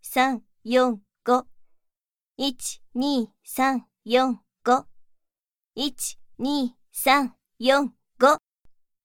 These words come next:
よくできました。よく頑張ったわね。とってもいい子だったわよ。お仕置き、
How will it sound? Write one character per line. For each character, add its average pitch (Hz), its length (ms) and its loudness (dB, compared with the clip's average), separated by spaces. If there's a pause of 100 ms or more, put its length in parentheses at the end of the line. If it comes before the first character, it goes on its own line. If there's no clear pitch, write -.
(2500)
よ 381 160 8
く 453 100 -6 (160)
で 523 160 6
き 440 140 0
ま 453 160 2
し - 160 -6
た。 508 80 -4 (1000)
よ 311 140 2
く 349 160 -2
頑 294 260 0
張 339 120 6
っ - 100 2
た 466 100 0
わ 415 140 -4
ね。 381 140 -6 (720)
と 226 100 -10
っ 220 80 -14 (240)
て 320 140 -4
も 339 140 -2
い 381 180 0
い 494 80 -2
子 466 100 0
だ 427 100 0
っ - 20 -2
た 415 180 -4
わ 392 80 0
よ。 381 180 -6 (1160)
お 196 120 -8
仕 247 320 -6
置 247 160 -12
き、 - 180 -16